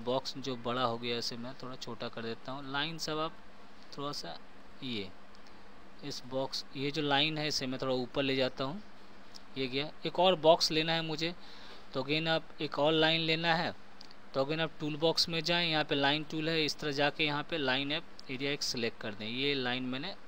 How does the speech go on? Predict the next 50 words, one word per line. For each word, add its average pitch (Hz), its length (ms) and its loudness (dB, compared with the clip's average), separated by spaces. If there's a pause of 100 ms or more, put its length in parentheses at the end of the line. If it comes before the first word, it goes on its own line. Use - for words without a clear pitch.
(160)
select - 520 -4
कर 95 160 -6
दिया। 87 300 -10 (360)
देखिए 120 280 -2 (360)
एक 147 160 -2
और 156 120 6
line 147 300 2
यहाँ 143 160 0
पे, 156 140 -2
यहाँ 147 140 0
पे 147 120 -6
कुछ 156 180 -4
लिखना 135 340 0
है 113 100 2
मुझे, 101 220 -4
तो 123 180 -10
क्या 165 120 6
लिखना 170 300 2
है 170 120 2
यहाँ 165 140 2
पे, 180 180 -2 (380)
एक 165 140 -2
note 165 380 2
लिखना 120 380 -4
है। 101 80 -6
तो - 140 -6
note 156 260 -2
में 170 140 0
क्या 165 160 6
लिखेंगे, 165 500 0 (320)
again 156 300 0
आप 165 140 0 (100)
tool 151 160 -2
box 165 300 2
में 160 140 -2
जाएं, 165 260 0 (540)
Text 156 220 0
tool 156 160 -2
पे 160 160 2
click 156 280 0
करें, 170 240 0
एक 147 200 2
area 139 280 4
select 156 340 2
करें 170 280 0 (500)
और 143 80 4
इसमें 175 260 0
क्या 175 180 6
लिखना 175 440 2
है, 202 180 -2